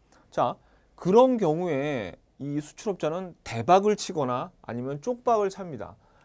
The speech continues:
그 예를 한번 보면 보세요. 자, 예를 보면 보세요. 이천십육 년 일월 일 일에 자동차 수출을 계약했대요. 한국 회사가.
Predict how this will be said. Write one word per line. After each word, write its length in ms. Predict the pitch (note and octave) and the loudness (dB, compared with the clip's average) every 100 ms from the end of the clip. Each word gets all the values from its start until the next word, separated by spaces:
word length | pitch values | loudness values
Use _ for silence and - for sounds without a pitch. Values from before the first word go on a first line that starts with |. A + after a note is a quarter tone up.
| _ _ | _ _
그 180 | F3+ | -4
예를 300 | A#2 B2+ F3 | 2 2 2
한번 220 | E3+ E3 C#3 | -2 -4 -6
보면 520 | A2+ B2 G#2 F3+ A#3 | -6 -8 -6 -8 -12
보세요. 420 | - A2 F#2+ C#3 B3+ _ _ _ | -12 -10 -8 -10 -14 _ _ _
자, 300 | _ G2 B2 - _ _ _ _ _ _ B2 | _ -12 -12 -14 _ _ _ _ _ _ -8
예를 160 | C#3 | -6
보면 440 | A#2+ A#2 E3 G#2 - | -4 -4 -4 -6 -8
보세요. 380 | C#3+ C#3+ C3 - | -6 -2 -2 -4
이천십육 800 | C3+ E3 - A#3 A3+ G#3+ A3+ G#3+ G#3+ | -10 -10 -4 -2 -2 -4 -4 -2 -2
년 240 | G#3 F#3+ | -2 -4
일월 300 | B2+ D#3+ D#3+ | -2 0 0
일 120 | A#2+ | 0
일에 420 | A#2 B2 D#3+ G2 - - | -4 -2 -2 -4 -10 -16
자동차 640 | - G#2+ F3 F#3 G3 F3+ | -10 -6 -4 -4 -4 -4
수출을 500 | F3 - - E3 F3+ - _ C#3 | -6 -14 -10 -8 -10 -16 _ -16
계약했대요. 480 | C3 G#2+ G#2 - F2 | -10 -10 -10 -16 -18
한국 300 | C3+ D3 B2+ | -14 -14 -14
회사가. 480 | C#3 A2 F#2+ F#2 | -16 -16 -12 -12